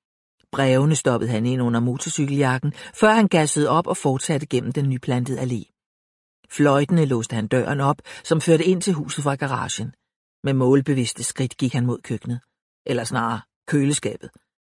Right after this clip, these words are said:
At sidde med et par øl i det varme boblebad var en del af hans sædvanlige aftenrutine. Hvis han orkede det, tog han også et par baner i den store pool. Efterhånden blev han ret stiv i kroppen efter en længere motorcykeltur.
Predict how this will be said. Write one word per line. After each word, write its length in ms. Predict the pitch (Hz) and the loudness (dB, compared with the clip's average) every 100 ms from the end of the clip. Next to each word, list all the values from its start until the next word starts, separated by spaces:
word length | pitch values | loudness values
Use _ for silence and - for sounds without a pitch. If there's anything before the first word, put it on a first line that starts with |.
| _ | _
At 100 | 127 | -6
sidde 180 | 147 147 | 0 2
med 120 | 135 | 0
et 60 | 117 | -2
par 120 | - | -4
øl 200 | 131 135 | 0 2
i 80 | 143 | 0
det 140 | 123 113 | 0 -2
varme 340 | 113 120 139 - | -2 -2 -2 0
boblebad 540 | 131 - 147 120 120 - - - | 0 0 -2 -2 -4 -6 -8 -2
var 120 | 131 | 0
en 100 | 131 | 0
del 260 | 143 120 131 | -2 -2 -2
af 60 | |
hans 200 | 135 120 | -2 -2
sædvanlige 560 | - 123 113 92 120 117 | 0 0 0 -2 -4 -2
aftenrutine. 840 | 117 - 123 117 117 117 98 117 - _ _ _ _ _ _ | -4 -4 -6 -6 -6 -6 -6 -8 -10 _ _ _ _ _ _
Hvis 160 | 127 123 | -4 -2
han 140 | 117 | 0
orkede 360 | 107 135 156 139 | 2 4 4 2
det, 160 | 110 | 0
tog 180 | 135 110 | -2 0
han 80 | 117 | 0
også 220 | 113 - | -2 -4
et 40 | |
par 140 | - 117 | -4 -2
baner 300 | 113 113 131 | -2 -2 -2
i 60 | 120 | -2
den 120 | 120 | -4
store 300 | - 107 113 | -6 -6 -6
pool. 400 | - 120 78 - _ _ _ _ _ _ _ _ | -8 -10 -10 -14 _ _ _ _ _ _ _ _
Efterhånden 380 | 113 143 143 139 | -4 0 0 0
blev 80 | 131 | -2
han 140 | 117 | 0
ret 160 | 127 135 | 0 -2
stiv 300 | - - 156 | -4 -4 -4
i 60 | 143 | -6
kroppen 360 | - 123 117 131 | -4 -4 -2 -2
efter 260 | 113 135 | -2 -2
en 100 | 127 | -2
længere 380 | 123 117 123 123 | -2 -2 -2 -2
motorcykeltur. 920 | 120 110 123 117 - 120 - - - | -2 -4 -6 -8 -10 -12 -12 -12 -16